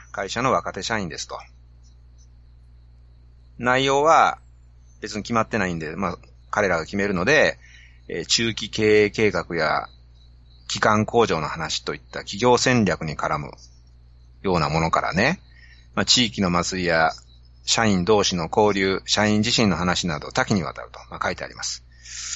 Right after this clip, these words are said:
お、なるほどね。この会社の <laughs> 内情まで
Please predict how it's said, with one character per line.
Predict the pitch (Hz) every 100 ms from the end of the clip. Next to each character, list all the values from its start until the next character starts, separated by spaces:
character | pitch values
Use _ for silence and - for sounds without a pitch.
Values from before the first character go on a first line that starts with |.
| -
お、 | 98 98
な | 95
る | 92
ほ | 101
ど |
ね。 | 98 98
こ | 104
の | 104
会 | 123 131
社 | 123 107 -
の | - - -
<laughs> | -
内 | 120 131 135
情 | 139
ま | 139 139
で | 120 101 85 69